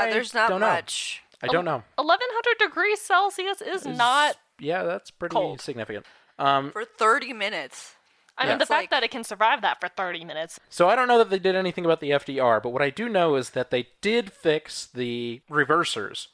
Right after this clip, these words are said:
Speaker 2: and they did add locks to them.
Speaker 3: Yes, on the inside of the cowling.
Speaker 2: That's all I have for recommendations. This one was pretty cut and dry. I mean,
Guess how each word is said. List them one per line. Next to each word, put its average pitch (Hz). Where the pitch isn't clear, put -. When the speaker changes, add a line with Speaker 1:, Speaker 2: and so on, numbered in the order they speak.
Speaker 2:
and 151
they 143
did 165
add 139
locks 135
to 107
them. 76
Speaker 3:
Yes, -
on 226
the 220
inside 214
of 180
the 180
cowling. -
Speaker 2:
That's -
all 277
I 254
have 233
for 214
recommendations. 190
This 175
one 214
was 180
pretty 196
cut 185
and 120
dry. 117
I 120
mean, 131